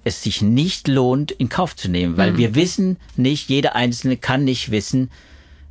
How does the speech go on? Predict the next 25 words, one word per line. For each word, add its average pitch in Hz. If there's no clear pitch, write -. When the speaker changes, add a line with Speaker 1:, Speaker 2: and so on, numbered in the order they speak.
Speaker 1:
ob 110
er 110
Long-Covid 110
bekommt 143
oder 143
nicht. 95
Das 101
ist -
ganz 139
unterschiedlich. 135
Auch 87
junge 135
Menschen 147
sind 131
betroffen, 135
auch -
Kinder 143
sind 135
betroffen 139
und 120
ältere 113
Menschen 110
Speaker 2:
Mhm. 127
Speaker 1:
natürlich 139
auch. -